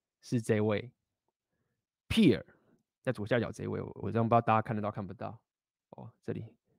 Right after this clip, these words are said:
来圈给大家看，主角就是这位。干，这个，大家，哦，对啊，没错啊，你看就能拍出来，这一副贝塔一样，这个，妈，谁戴眼镜啊？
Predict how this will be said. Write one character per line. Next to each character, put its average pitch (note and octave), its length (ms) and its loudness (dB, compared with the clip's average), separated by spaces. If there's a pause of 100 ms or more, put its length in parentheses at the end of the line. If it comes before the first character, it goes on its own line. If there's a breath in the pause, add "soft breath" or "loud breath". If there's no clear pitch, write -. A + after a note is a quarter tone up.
(240)
来 G#2 220 -2 (120)
圈 G#2+ 200 -2
给 G2 80 -4
大 F#2+ 120 -4
家 G2 80 -2
看， - 240 -10
主 D3+ 180 10
角 G3 160 12
就 C#3+ 80 8
是 D#3 100 8
这 C3+ 200 10
位。 A#2+ 280 8 (1120)
干， F3 240 12
这 G3+ 180 12
个， E3+ 440 12 (400)
大 F#3+ 220 12
家， B2 100 4
哦， A#2+ 40 4
对 B2+ 240 6
啊， B2+ 320 10 (180)
没 D#3 140 8
错 B3+ 300 12
啊， A#3+ 160 12
你 F3+ 80 6
看 G3 180 6
就 G#3 80 6
能 D#3 140 6
拍 F3+ 140 6
出 F#3+ 80 2
来， F3+ 40 4
这 G3+ 120 -2
一 E3+ 80 2
副 G3 200 -2 (240)
贝 F3+ 160 6
塔 D#3 200 8
一 D3 60 6
样， E3 140 6
这 D3+ 80 -4
个， G3 140 4 (100)
妈， G3 300 6 (140)
谁 - 260 2
戴 G3+ 120 6
眼 A2+ 200 2
镜 C#3 240 -2
啊？ G#2 180 -4